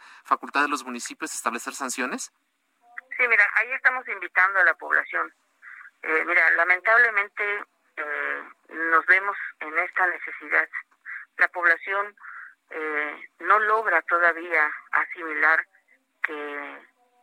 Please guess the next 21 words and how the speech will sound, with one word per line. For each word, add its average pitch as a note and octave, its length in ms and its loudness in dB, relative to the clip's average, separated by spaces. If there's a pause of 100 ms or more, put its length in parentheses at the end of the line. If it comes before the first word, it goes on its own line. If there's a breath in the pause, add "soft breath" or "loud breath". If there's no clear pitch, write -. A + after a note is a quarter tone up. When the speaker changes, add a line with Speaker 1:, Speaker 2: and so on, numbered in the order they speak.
(100)
Speaker 2:
nuestra E3+ 420 4
vida F3+ 260 0
diaria, D#3+ 500 -2 (260)
nuestra E3+ 600 2 (140)
realidad D#3 640 4 (720)
es - 140 -6
otra D3 320 2
ya C#3+ 180 0
después C#3+ 320 -8
del C#3 120 -6
coronavirus. C3 640 0 (800 loud breath)
O - 40 -16
sea, F3+ 160 4
no, G3+ 340 2
no G3+ 160 2
habría A3+ 360 4
necesidad E3+ 520 2
de F#3 80 -8
sancionar D3+ 480 2
a D#3 80 4
nadie D3+ 400 -2